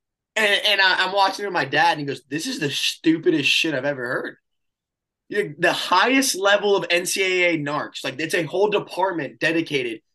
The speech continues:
to, to try to bust athletes that are, like, illegally taking money. And instead of looking into it, they were just like, "Yeah, that checks out. That makes sense. He's a white kid driving a nice car. Yeah, that makes sense." And then they just went along, and he, all, everything was dropped. Like, "Oh, yeah, he's good." He got suspended one half of, of an opening game versus Rice.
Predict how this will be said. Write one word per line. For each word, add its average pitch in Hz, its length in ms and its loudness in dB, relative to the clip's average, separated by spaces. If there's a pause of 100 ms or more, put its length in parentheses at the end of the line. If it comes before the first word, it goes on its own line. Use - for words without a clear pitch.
(140)
to, 117 260 -2
to 143 140 -4
try 156 200 -2
to 151 120 2
bust 147 360 0
athletes 139 400 -2
that 131 80 -2
are, 127 80 -2
like, 113 160 -6
illegally 127 380 -4
taking 139 280 -4
money. 117 360 -6 (880)
And 165 140 2
instead 160 260 4
of 202 80 4
looking 185 240 0
into 185 240 2
it, 147 80 0
they 151 100 -2
were 151 80 -4
just 143 140 -6
like, 120 200 -6 (180)
"Yeah, 113 120 -8
that 123 100 -4
checks 117 200 -8
out. 90 160 -8
That 110 80 -10
makes 107 140 -10
sense. 90 220 -16 (360)
He's 135 160 -2
a 156 60 0
white 151 180 0
kid 160 140 2
driving 147 220 0
a 147 40 0
nice 143 100 -4
car. 151 200 2
Yeah, 113 160 -4
that 110 80 -12
makes 107 120 -14
sense." - 200 -20 (240)
And 165 100 0
then 165 60 6
they 170 80 6
just 156 120 0
went 175 140 2
along, 156 240 0
and 143 80 -2
he, 151 160 -2 (220)
all, 170 420 0
everything 170 260 0
was 151 100 -4
dropped. 131 280 -4 (340)
Like, 139 120 -8
"Oh, 170 120 0
yeah, 175 100 0
he's 165 120 -4
good." 147 180 -6 (380)
He 202 80 0
got 214 80 2
suspended 202 400 -2
one 165 200 0
half 165 260 -2
of, 151 160 -8
of 143 220 -2
an 143 100 -6
opening 156 320 -2
game 139 180 -4
versus 131 180 -12
Rice. 104 400 -8